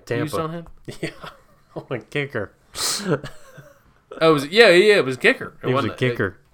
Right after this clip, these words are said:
Speaker 1: and, uh, yeah, that, I mean, good for that guy. But
Speaker 2: And
Speaker 1: man,
Speaker 2: then he missed, like, thirty field
Speaker 1: he,
Speaker 2: goals. <laughs>
Speaker 1: yeah, he, he did not last very long.
Speaker 2: That's
Speaker 1: Um,
Speaker 2: hilarious. Good for him. Uh, Lewis,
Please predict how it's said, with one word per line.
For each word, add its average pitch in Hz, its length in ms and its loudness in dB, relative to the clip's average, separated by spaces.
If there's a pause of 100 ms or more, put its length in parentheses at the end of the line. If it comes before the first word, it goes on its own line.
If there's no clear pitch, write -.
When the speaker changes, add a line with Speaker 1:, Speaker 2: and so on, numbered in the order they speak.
Speaker 1:
and, 107 320 -4
uh, 98 380 -2
yeah, 101 240 -4 (100)
that, 98 180 -12 (380)
I 98 80 -14
mean, 92 300 -10 (160)
good 113 180 -6
for 101 140 -6
that 117 180 -4
guy. 90 180 -4
But 90 240 -12
Speaker 2:
And 101 120 -10
Speaker 1:
man, 107 140 -4
Speaker 2:
then 107 80 -10
he 110 120 -10
missed, 110 320 -8
like, 92 240 -10
thirty 98 440 -12
field 104 300 -12
Speaker 1:
he, 95 60 -14
Speaker 2:
goals. 113 260 -4
<laughs> - 20 -10
Speaker 1:
yeah, 101 260 -4
he, 104 300 -4
he 117 180 -2
did 104 120 -2
not 98 220 -4
last 92 240 -10
very 90 160 -14
long. 90 280 -12 (500)
Speaker 2:
That's 92 300 -6
Speaker 1:
Um, 87 80 -10
Speaker 2:
hilarious. 87 380 -16 (600)
Good 156 120 -10
for 117 120 -12
him. 95 220 -14 (440)
Uh, 131 800 0 (460)
Lewis, 131 340 0